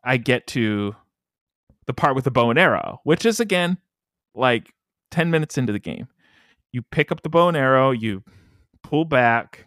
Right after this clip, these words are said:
you let go. Wherever your eyes are looking is where you're gonna aim at.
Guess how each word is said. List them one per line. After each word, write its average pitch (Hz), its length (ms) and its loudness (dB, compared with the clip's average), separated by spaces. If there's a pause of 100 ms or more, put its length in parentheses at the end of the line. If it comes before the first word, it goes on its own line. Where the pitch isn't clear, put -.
(140)
you 113 140 -8
let 127 240 -2
go. 117 360 2
Wherever 131 440 0
your 175 260 -2
eyes 147 400 0
are 131 100 0
looking 175 760 -6 (580)
is 131 180 0
where 135 460 2 (840)
you're 123 160 -4
gonna 120 220 0
aim 110 280 -6
at. 92 240 -8